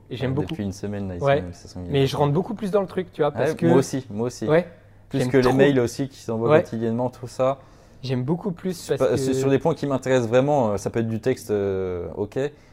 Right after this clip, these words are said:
Speaker 2: Mais sur des moins, sur des points que je maîtrise moins et qui m'intéressent
Speaker 1: Tu
Speaker 2: moins,
Speaker 1: rentres
Speaker 2: mais
Speaker 1: plus
Speaker 2: genre j'ai envie de savoir,
Speaker 1: Ouais.
Speaker 2: mais, mais j'ai trop du mal. C'est vrai que la vidéo
Speaker 1: J'aime
Speaker 2: avec, euh,
Speaker 1: trop.
Speaker 2: sous-titres, bon,
Speaker 1: Voilà,
Speaker 2: c'est beaucoup
Speaker 1: c'est,
Speaker 2: mieux.
Speaker 1: c'est
Speaker 2: Et là, je regarde tout.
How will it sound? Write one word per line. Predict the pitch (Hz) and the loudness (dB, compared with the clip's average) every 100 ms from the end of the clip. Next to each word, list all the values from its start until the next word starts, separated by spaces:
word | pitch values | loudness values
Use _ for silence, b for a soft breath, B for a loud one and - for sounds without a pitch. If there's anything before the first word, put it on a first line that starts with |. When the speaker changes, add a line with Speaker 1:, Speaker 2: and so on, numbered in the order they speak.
| b 117 | b -6
Speaker 2:
Mais | 113 | -4
sur | 131 | -2
des | 120 | 0
moins, | 127 135 143 117 | 0 0 -4 -6
sur | - | -4
des | 120 | -4
points | 110 143 | -4 -6
que | - 117 | -4 -6
je | 107 | -2
maîtrise | 117 - 123 113 | -4 -4 -6 -2
moins | 127 143 131 | -2 0 -2
et | |
qui | - 123 | -4 -4
m'intéressent | 123 - 123 120 | -4 -2 -2 0
Speaker 1:
Tu | 160 | 2
Speaker 2:
moins, | 139 147 | 4 4
Speaker 1:
rentres | 135 | 6
Speaker 2:
mais | 143 | 6
Speaker 1:
plus | 131 110 | 6 6
Speaker 2:
genre | 139 | 6
j'ai | 120 135 | 6 6
envie | 139 143 | 6 4
de | 160 | 0
savoir, | - 170 151 180 147 | 4 6 8 6 6
Speaker 1:
Ouais. | |
Speaker 2:
mais, | 139 147 135 B B | 2 0 -2 B B
mais | 117 | -2
j'ai | 123 | -2
trop | - 147 | 0 0
du | 135 | 4
mal. | 143 160 - B | 6 6 2 B
C'est | - | -4
vrai | 113 | -2
que | 113 | 0
la | 101 | -2
vidéo | 98 104 110 117 113 | -2 -2 0 2 2
Speaker 1:
J'aime | |
Speaker 2:
avec, | 98 104 101 | 4 2 0
euh, | |
Speaker 1:
trop. | 98 120 | -4 -4
Speaker 2:
sous-titres, | 95 117 - | -6 -8 -8
bon, | 87 - - - - | -14 -14 -18 -16 -2
Speaker 1:
Voilà, | 131 117 | 0 0
Speaker 2:
c'est | - | -4
beaucoup | 98 | -10
Speaker 1:
c'est, | 113 | -6
Speaker 2:
mieux. | 120 | -4
Speaker 1:
c'est | 135 120 117 | -2 -2 2
Speaker 2:
Et | |
là, | 110 110 | 6 6
je | 104 | 4
regarde | 98 | 0
tout. | - 110 | 0 -6